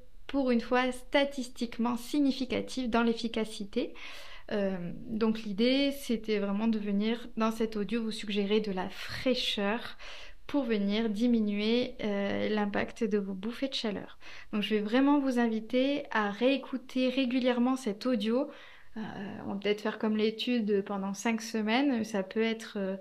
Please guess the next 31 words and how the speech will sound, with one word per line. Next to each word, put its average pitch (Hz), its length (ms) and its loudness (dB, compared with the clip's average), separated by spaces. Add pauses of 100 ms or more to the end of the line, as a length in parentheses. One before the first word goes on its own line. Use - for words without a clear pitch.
(420)
ça 196 160 -4
peut 202 120 -4
être 214 240 0
une 247 140 4
bonne 220 200 4
idée. 220 280 4
En 247 100 2
tout - 80 -6
cas, 233 100 0
j'espère 233 400 -2
que 214 140 -2
ça 202 240 -2
vous 196 160 -6
fera 214 340 -2
le 208 140 0
plus - 300 -6
grand 208 240 -2
bien. 196 320 0 (800)
Et 208 80 -4
si 311 260 -4
vous 254 120 0
n'avez 208 240 2
pas 247 160 4
de 214 100 2
bouffée 240 320 -4
de 277 60 -6
chaleur, 240 320 2
mais 196 100 2
que 196 140 -8
vous 185 140 -6
avez 185 260 -4